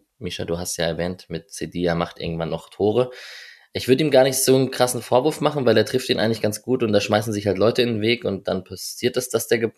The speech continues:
dass ein Schuss geblockt wird, weil, ähm, es war jetzt nicht so, dass er das irgendwie stümperhaft schlecht gemacht hat oder so, was er ja auch schon, er hatte ja schon ein paar Chancen in den letzten Wochen, Monaten, wo er nicht so gut abgeschlossen hat.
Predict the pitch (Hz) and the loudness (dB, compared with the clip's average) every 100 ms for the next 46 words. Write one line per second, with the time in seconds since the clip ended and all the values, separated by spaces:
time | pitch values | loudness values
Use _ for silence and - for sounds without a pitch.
0 | - 110 113 127 127 117 123 - 147 151 | -4 -2 0 0 0 2 0 2 -2 -2
1 | - - - _ _ _ - 101 98 101 | -6 -20 -20 _ _ _ -12 2 4 6
2 | 101 98 - 95 92 95 92 101 98 98 | 6 4 2 -4 0 2 2 0 -2 0
3 | 90 85 85 - 82 82 - - 90 87 | 0 0 -4 -6 -10 -10 -10 -10 -8 -10
4 | 82 - - - _ _ _ _ _ _ | -12 -16 -14 -16 _ _ _ _ _ _
5 | _ _ _ _ _ _ _ - 87 - | _ _ _ _ _ _ _ -10 -8 -8
6 | 80 80 - 80 78 76 78 87 95 87 | -10 -12 -10 -8 -6 -6 -4 -2 2 0
7 | - - 87 87 95 92 85 87 85 90 | 0 -6 -10 -6 -4 -2 -2 -4 -4 -4
8 | 85 - 87 - 87 - - - - 87 | -4 -2 -2 -2 -8 -12 -20 -20 -14 -6
9 | 85 82 85 - - 82 82 _ _ _ | -4 -2 -4 -6 -6 -6 -6 _ _ _
10 | _ 104 90 90 90 - 98 90 92 92 | _ -18 -12 -2 -2 -2 -4 -4 -2 0
11 | 90 87 87 85 - _ - 85 82 80 | 0 0 -2 -6 -8 _ -6 0 0 0
12 | 92 85 - 92 - - - - - 98 | -4 -8 -8 -8 -10 -10 -12 -14 -16 -20